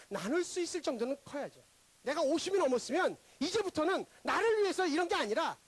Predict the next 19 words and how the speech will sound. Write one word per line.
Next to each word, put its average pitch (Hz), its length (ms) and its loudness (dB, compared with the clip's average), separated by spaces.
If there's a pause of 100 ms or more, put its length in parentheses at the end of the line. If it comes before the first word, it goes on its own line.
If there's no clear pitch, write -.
남을 294 400 -4
위해서 214 400 -8 (220)
베풀 370 320 2
수 403 120 0
있는 403 220 2
만큼은 320 340 -2
내가 277 140 -2
성장해 392 360 -2
있어야 269 280 -4
돼요. 127 180 -20 (1400)
뭐 208 100 -6
경제적으로 349 500 0
다 311 120 -2
성장해 294 380 0
있거나 233 340 -4 (140)
아니면 302 200 -4
지식적으로 381 480 -4
성장해 311 340 -2
있거나 254 260 -4